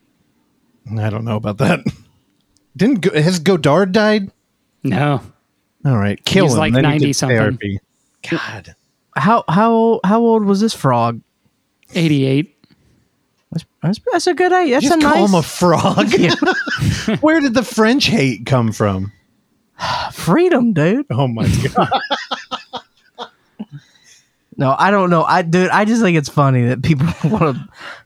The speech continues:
Speaker 3: poo-poo the French. I got no, I got no beef with the French. No
Speaker 1: La
Speaker 3: beef.
Speaker 1: beef. Oh,
Speaker 3: No, I gotta, I
Speaker 1: dude,
Speaker 3: gotta.
Speaker 1: jinx
Speaker 3: La
Speaker 1: right
Speaker 3: beef,
Speaker 1: there.
Speaker 3: dude. La beef is awesome. I have a French cookbook over here, dude. I'm pro-France, baby.
Speaker 1: Uh,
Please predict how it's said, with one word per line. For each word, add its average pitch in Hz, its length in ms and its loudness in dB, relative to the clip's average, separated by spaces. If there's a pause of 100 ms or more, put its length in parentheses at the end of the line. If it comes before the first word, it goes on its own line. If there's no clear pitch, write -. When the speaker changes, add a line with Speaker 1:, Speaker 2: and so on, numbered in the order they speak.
Speaker 3:
poo-poo 151 440 2
the 120 120 0
French. 120 300 0
I 202 80 2
got 214 160 0
no, 196 200 2
I 175 120 0
got 190 140 2
no 214 440 0
beef 156 500 -4
with 117 200 -2
the 113 80 -4
French. - 580 -10 (1120)
No 143 120 2
Speaker 1:
La 131 60 4
Speaker 3:
beef. 113 360 -2
Speaker 1:
beef. - 80 -20 (260)
Oh, 165 420 2 (160)
Speaker 3:
No, 247 120 -2
I - 120 0
gotta, 208 320 2
I 185 100 2
Speaker 1:
dude, 294 80 2
Speaker 3:
gotta. 208 200 2
Speaker 1:
jinx 165 400 2
Speaker 3:
La 127 80 0
Speaker 1:
right 151 160 2
Speaker 3:
beef, 131 100 4
Speaker 1:
there. 120 180 0
Speaker 3:
dude. 120 280 -6 (240)
La 131 100 0
beef 151 280 0
is 156 160 0
awesome. 139 500 -2 (440)
I 151 40 0
have 165 160 2
a 143 60 2
French 151 360 -2
cookbook 180 480 0
over 180 240 2
here, 180 240 2
dude. 190 220 0
I'm 233 220 2
pro-France, 330 720 0
baby. 107 580 -4
Speaker 1:
Uh, 117 220 -2